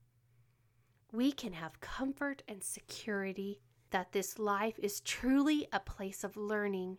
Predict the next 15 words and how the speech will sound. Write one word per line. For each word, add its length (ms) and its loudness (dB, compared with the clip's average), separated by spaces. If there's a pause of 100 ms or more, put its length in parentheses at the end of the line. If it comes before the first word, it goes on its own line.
and 140 -2
becoming, 800 -2 (720)
taught 480 -2
by 160 8
the 80 0
master 500 2
teacher, 540 -6 (480)
lesson 640 0
by 180 2
lesson. 580 -4 (1800)
If 160 -8
you 160 4
find 400 0
yourself 380 2
struggling 840 2